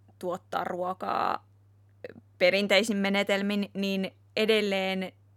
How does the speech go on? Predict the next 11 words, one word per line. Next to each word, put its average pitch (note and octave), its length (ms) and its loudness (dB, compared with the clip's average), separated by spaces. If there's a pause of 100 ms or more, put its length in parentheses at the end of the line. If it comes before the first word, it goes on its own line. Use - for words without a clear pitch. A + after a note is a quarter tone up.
(200)
tulee G3 380 2
lisääntymään F3 640 -2
esim. F3+ 240 -8
Niin F3+ 240 -8
kuin F#3 280 -6
laboratoriossa F#3+ 840 -4
tehty F#3 380 -12
ruoka, F3+ 460 -8
esim. F3+ 280 -8
keinolihaa F3+ 840 -4
tai, E3+ 380 -4